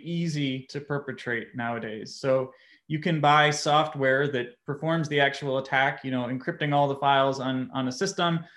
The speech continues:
or exploiting vulnerabilities and then, you know, rem-, deleting the files or transferring them or encrypting them or whatever. You can buy that stuff for pretty cheaply, you know, something like five hundred dollars,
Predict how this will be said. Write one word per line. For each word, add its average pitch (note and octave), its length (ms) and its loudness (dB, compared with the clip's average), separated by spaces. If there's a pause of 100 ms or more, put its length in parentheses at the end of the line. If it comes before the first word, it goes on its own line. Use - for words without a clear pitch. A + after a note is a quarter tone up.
(200)
or D3+ 220 0
exploiting D#3 520 0
vulnerabilities D3 1000 0
and C3+ 180 -2
then, C3+ 600 0
you C3 100 -6
know, B2+ 380 -4 (200)
rem-, C#3 300 -4 (140)
deleting D3 400 0
the C3 80 0
files C#3 520 2
or B2+ 80 -8
transferring C3+ 560 -6
them B2+ 220 -2
or B2 180 -6
encrypting D3 320 -8
them C3+ 160 -2
or B2+ 80 -2
whatever. D#3 480 0 (320)
You G3 80 -6
can G#3+ 120 0
buy G3+ 180 8
that A3 220 6
stuff E3+ 320 2
for E3 100 -4
pretty F3 260 -4
cheaply, B2 560 -6
you C3+ 80 -8
know, C3 280 -4
something D3 320 -8
like C3+ 180 -6
five C3 220 2
hundred C3 160 -4
dollars, B2 640 -4